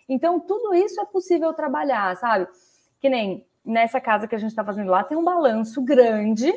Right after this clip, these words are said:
a cliente quis, dá pra fazer, mas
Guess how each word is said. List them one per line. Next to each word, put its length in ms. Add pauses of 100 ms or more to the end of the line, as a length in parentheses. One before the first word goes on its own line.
(1000)
a 100
cliente 380
quis, 340
dá 160
pra 140
fazer, 720
mas 640